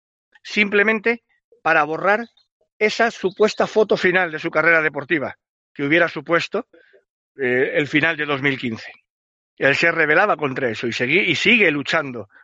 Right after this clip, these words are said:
contra, contra que eso sea el final de su, de su carrera deportiva, ¿no?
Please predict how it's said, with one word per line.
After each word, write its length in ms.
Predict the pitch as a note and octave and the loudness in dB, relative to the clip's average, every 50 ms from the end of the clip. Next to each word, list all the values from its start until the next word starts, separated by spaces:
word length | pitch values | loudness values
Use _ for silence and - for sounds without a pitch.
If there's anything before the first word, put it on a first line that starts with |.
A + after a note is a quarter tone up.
| _ _ | _ _
contra, 420 | - D3 C#3+ C3+ - C#3 C#3 C3+ - - _ _ | -8 -8 -6 -4 -2 -2 -2 -2 -4 -8 _ _
contra 360 | - C#3 B2+ C#3 - C3 C3 | -6 -6 -6 -4 -2 -4 -2
que 240 | C3 - C3+ D#3 G3+ | 0 2 4 4 4
eso 220 | A3 - - E3+ | 2 0 -4 -6
sea 240 | C#3 - D#3+ D3 C3+ | -2 0 2 2 2
el 80 | C3+ B2 | 0 0
final 300 | - D3 C3+ C#3+ C#3+ C3 | -2 -2 0 0 0 0
de 120 | C3+ B2+ | 0 -2
su, 280 | - - C3 A#2+ A2+ - _ _ _ _ _ _ _ _ - | -2 -4 -6 -6 -8 -10 _ _ _ _ _ _ _ _ -6
de 160 | C#3+ C#3+ C#3+ | 0 0 0
su 140 | - D3+ C#3 | 0 0 0
carrera 260 | C#3 C3 D#3 F3 E3+ | 2 4 4 4 4
deportiva, 520 | D#3 C#3+ B2+ B2 D3 A3+ A3+ D#3+ B2 A2+ | 2 -2 -6 -4 0 2 2 2 2 0
¿no? 100 | D3 G3+ | -2 -4